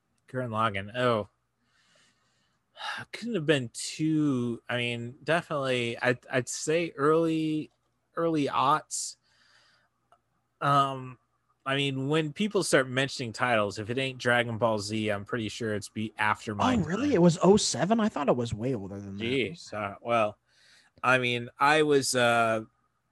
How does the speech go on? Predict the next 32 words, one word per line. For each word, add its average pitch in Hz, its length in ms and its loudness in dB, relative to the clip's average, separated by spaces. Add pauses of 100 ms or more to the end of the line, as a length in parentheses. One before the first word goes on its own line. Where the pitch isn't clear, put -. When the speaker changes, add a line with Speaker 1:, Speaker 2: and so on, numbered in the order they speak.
(220)
Speaker 1:
mowing, 135 640 0
like, 123 280 -2
basically, 156 440 0
I 156 100 4
was 160 160 2
mowing 147 320 0
lawns 117 580 2
to, 107 300 -4
um, 104 460 -2 (420)
get 120 200 -2
my 110 160 2
anime 104 420 -2
fix. - 600 -8 (300)
Paying 113 380 -4
for 113 120 -6
Speaker 2:
Yes. 113 60 -6
Speaker 1:
my 110 160 2 (100)
twenty-five 117 680 0
dollar 107 380 2
V 117 220 -2
H 107 220 -2
S 107 200 -4
tape 107 340 -6
of 101 120 -6
Evangelion. 104 960 -4
Speaker 2:
Yes. 98 1080 -8
Speaker 1:
And 110 240 -2
waiting 113 260 0
for 123 120 -4
the 110 100 -4
next 104 320 -4
month. 98 340 -6